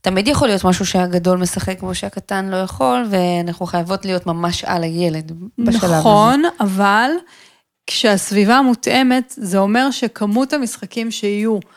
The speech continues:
Speaker 1: מהמם.
Speaker 2: בחדר היא הרבה יותר קטנה.
Speaker 1: כן.
Speaker 2: וגם אם הוא יוציא את כל מה שנמצא על המדף,
Speaker 1: מהמם.
Speaker 2: עדיין, אם יש לי, נגיד, כוורת של איקאה של שמונה תאים, וגם אם הוא יוציא את מה שיש שם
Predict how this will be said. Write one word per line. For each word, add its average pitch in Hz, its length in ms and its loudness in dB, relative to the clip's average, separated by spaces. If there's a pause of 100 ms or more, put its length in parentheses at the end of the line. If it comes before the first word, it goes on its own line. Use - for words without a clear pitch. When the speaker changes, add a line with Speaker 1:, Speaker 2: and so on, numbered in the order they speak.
(180)
Speaker 1:
מהמם. 196 400 -8
Speaker 2:
בחדר 220 520 0 (140)
היא 220 160 0
הרבה 202 320 0
יותר 277 320 0
קטנה. 202 360 -8 (280)
Speaker 1:
כן. 170 240 -6
Speaker 2:
וגם 240 400 2
אם 330 120 4
הוא 254 100 4
יוציא 214 520 0 (220)
את 214 140 -6
כל 277 640 4
מה 262 160 4
שנמצא 240 500 0
על 247 140 4
המדף, 208 680 0
Speaker 1:
מהמם. 220 340 -6 (300)
Speaker 2:
עדיין, 294 560 0
אם 262 180 0
יש 254 160 -2
לי, 262 80 0
נגיד, 208 300 -2
כוורת 214 440 2
של 208 160 0
איקאה 190 360 0
של 196 180 -6
שמונה 214 460 0
תאים, 190 300 -2
וגם 226 260 0
אם 294 60 2
הוא 277 120 2
יוציא 269 460 0
את 320 120 -4
מה 240 180 2
שיש 196 380 -2
שם 294 80 0